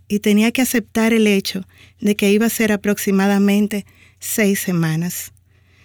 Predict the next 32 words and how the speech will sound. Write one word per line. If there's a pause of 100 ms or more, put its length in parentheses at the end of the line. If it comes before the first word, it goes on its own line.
(380)
El
centro
significaba
que
era
irrevocable, (380)
así
que
el
día
siguiente (100)
la
enfermera
venía
a
hablar
conmigo, (340)
a
entrevistarme
sobre
admitir
a
mi
papá
en
el
centro. (640)
Me
había
ido
a
dormir